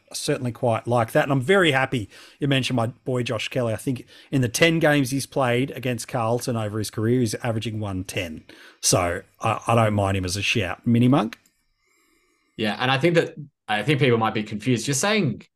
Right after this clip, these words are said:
Speaker 2: Carlton's a hard matchup for inside midfielders. Why are you saying buy into Josh Kelly?
Speaker 1: Hmm.
Speaker 2: It's because Josh Kelly isn't playing just as an inside midfielder.
Speaker 1: Correct.
Speaker 2: He is getting a lot of his ball on the outside, and part of the reason why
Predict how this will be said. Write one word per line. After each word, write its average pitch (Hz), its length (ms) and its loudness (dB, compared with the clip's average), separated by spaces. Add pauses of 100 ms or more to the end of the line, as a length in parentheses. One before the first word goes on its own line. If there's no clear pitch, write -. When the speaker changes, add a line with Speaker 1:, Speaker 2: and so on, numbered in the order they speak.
(420)
Speaker 2:
Carlton's 160 400 -2
a 123 60 -2
hard 147 260 2
matchup 139 460 -2
for 120 80 -8
inside 127 400 0
midfielders. 110 560 -4
Why 143 140 4
are 170 100 2
you 143 80 -2
saying 135 320 0
buy 127 220 2
into 123 480 -2
Josh 95 240 -6
Kelly? 90 360 -8 (200)
Speaker 1:
Hmm. 92 220 0 (880)
Speaker 2:
It's - 120 -16
because 131 280 0
Josh 123 260 2
Kelly 107 280 2
isn't 107 240 -4
playing 107 300 -4
just 101 260 -6
as 90 100 -10
an 92 100 -12
inside 85 300 -12
midfielder. 82 560 -14
Speaker 1:
Correct. 80 500 -2
Speaker 2:
He 107 140 0
is 104 100 0
getting 98 220 -4
a 92 60 -8
lot 104 240 0
of 113 80 0
his 107 160 -2
ball 101 260 -4
on 98 80 -8
the 92 160 -8
outside, 131 680 -4
and 95 180 -14
part 123 240 0
of 143 60 0
the 117 100 0
reason 110 400 0
why 95 260 -8